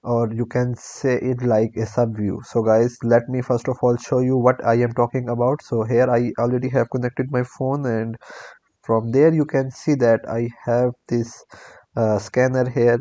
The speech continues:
and this scanner can scan, uh, the Q R code. So let me write something, Q R codes. So if I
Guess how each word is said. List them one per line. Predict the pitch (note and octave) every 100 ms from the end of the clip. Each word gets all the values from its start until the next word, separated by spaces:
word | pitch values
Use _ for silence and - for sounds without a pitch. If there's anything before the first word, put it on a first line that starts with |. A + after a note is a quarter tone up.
| -
and | G#2+ G#2 G#2 G#2+ G2 G2
this | B2 -
scanner | - - A#2 B2 A#2
can | B2 A#2+
scan, | A#2 - B2 A#2+ A#2+ A#2 _ A#2
uh, | A#2 A2+ A2 A2 A2+ A2+
the | G#2 G2+ G#2+ - _ _
Q | B2+ B2
R | A#2 A#2
code. | B2+ C3+ -
So | A#2
let | A2 G#2+ A2+
me | B2 A#2+
write | A#2 A2 A2+
something, | - A#2 A#2+ - - -
Q | A#2+ -
R | - - -
codes. | - F#2+ G2 - - _ - - - _ _ _ _ _ _ _ _ _ _ _
So | - A2+ G#2+ A2 B2+
if | B2+ A2
I | G#2+